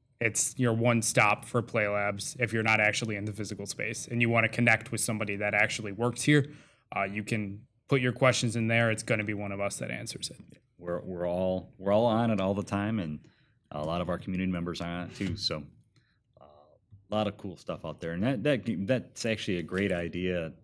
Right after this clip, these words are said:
Speaker 2: to, maybe we'll create a, um,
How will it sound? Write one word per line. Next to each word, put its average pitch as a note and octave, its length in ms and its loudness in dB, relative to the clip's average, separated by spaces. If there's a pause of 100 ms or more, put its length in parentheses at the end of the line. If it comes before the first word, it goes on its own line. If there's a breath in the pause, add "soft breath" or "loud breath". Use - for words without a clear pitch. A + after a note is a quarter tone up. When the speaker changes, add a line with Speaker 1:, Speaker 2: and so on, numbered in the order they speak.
(160)
Speaker 2:
to, E2 500 -8 (800)
maybe A2 240 0
we'll A#2 200 -2
create G2+ 560 0
a, F#2 80 -2
um, F2+ 280 -6